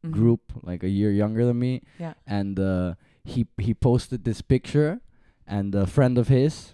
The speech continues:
Speaker 2: but, or, like, not a friend of his, but a guy from his high school commented, like, "You suck," or something like that.
Speaker 1: Mm-hmm.
Speaker 2: And, and this guy, my friend, told me to reply,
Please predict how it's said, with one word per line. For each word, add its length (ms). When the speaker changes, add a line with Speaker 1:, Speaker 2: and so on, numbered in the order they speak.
Speaker 2:
but, 200
or, 140
like, 140
not 200
a 60
friend 260
of 60
his, 160
but 160
a 80
guy 220
from 180
his 140
high 180
school 400
commented, 560
like, 260
"You 160
suck," 440
or 120
something 260
like 140
that. 260
Speaker 1:
Mm-hmm. 360
Speaker 2:
And, 440
and 440
this 180
guy, 460
my 200
friend, 320
told 200
me 100
to 140
reply, 640